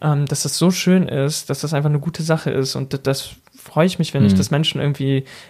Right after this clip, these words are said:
Speaker 1: ähm, nahebringen kann, dass sie auch diese Beziehung erleben können.
Speaker 2: Mhm.
Speaker 1: Weil ich glaube, das ist eine so starke Beziehung.
Speaker 2: Mhm.
Speaker 1: Weil ich glaube,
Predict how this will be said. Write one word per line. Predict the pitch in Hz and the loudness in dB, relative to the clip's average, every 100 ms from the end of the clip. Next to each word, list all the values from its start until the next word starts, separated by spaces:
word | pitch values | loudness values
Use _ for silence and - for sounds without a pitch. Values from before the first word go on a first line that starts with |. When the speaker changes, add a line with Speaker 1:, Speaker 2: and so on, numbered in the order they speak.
| - | -2
Speaker 1:
ähm, | 151 135 | 0 2
nahebringen | 135 135 170 151 135 | 2 2 2 0 -2
kann, | 135 147 143 | -2 -2 -2
dass | 139 - | -4 -4
sie | |
auch | - | -6
diese | - 175 151 | -4 -4 -4
Beziehung | - - 147 151 160 156 - - | -6 -8 0 2 2 0 -6 -8
erleben | 143 147 185 | -2 2 2
können. | 185 - 135 127 139 _ - | 0 -2 -6 -6 -10 _ -4
Speaker 2:
Mhm. | 107 | 0
Speaker 1:
Weil | 92 | 2
ich | 95 110 | 0 2
glaube, | 151 151 | 2 2
das | 147 156 | -2 -4
ist | - | -2
eine | 147 139 | 0 0
so | - 147 | -2 -4
starke | - 135 135 139 | -2 -4 -6 -8
Beziehung. | - - 131 120 113 | -8 -8 -6 -4 0
Speaker 2:
Mhm. | 107 95 90 107 139 | 2 2 0 -4 -8
Speaker 1:
Weil | 147 147 151 147 - | 0 2 2 0 -4
ich | 151 - | -10 -4
glaube, | 170 160 160 156 | 0 0 2 0